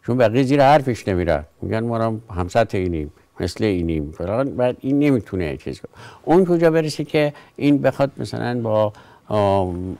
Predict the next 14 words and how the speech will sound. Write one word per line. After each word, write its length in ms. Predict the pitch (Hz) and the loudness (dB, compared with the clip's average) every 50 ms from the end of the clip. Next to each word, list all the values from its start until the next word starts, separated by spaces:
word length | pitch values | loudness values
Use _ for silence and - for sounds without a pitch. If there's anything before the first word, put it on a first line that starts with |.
| - - | -8 -2
امنیت 540 | 95 90 92 98 95 92 101 120 123 - 127 | 0 0 2 2 2 2 2 0 0 0 0
مثلاً 480 | 113 104 95 90 95 95 101 98 98 95 - - - _ _ | 0 0 -2 -2 -2 -2 -2 -2 -4 -6 -10 -14 -20 _ _
سوریه 580 | - - - 120 107 98 87 87 92 110 131 139 | -18 -4 0 2 4 4 4 4 4 4 4 4
به 100 | 143 127 | 2 0
توافق 460 | - 127 123 123 120 117 110 113 110 | 0 0 2 2 2 0 0 -2 -2
برسه، 560 | 113 110 113 107 - - 110 107 104 104 - - | -2 -2 -2 -4 -4 -2 -2 0 0 -2 -2 -4
اونها 320 | 95 92 90 85 85 101 120 | -4 -2 -2 0 0 0 0
رو 100 | 131 127 | 0 0
زیر 300 | 120 127 123 120 120 110 | -2 -4 -4 -4 -6 -8
چیز 260 | - - 110 110 - - - | -8 -8 -10 -10 -12 -10 -10
خودش 260 | 110 107 107 101 - | -8 -8 -8 -8 -8
داشته 340 | - 107 104 95 - - 107 | -6 -6 -6 -6 -8 -8 -6
باشه 480 | 104 107 101 - - 104 107 104 101 - - - - - - - _ _ _ - | -6 -6 -6 -4 -2 0 0 0 0 -2 -8 -18 -20 -20 -20 -20 _ _ _ 2
و 160 | 101 104 | 2 2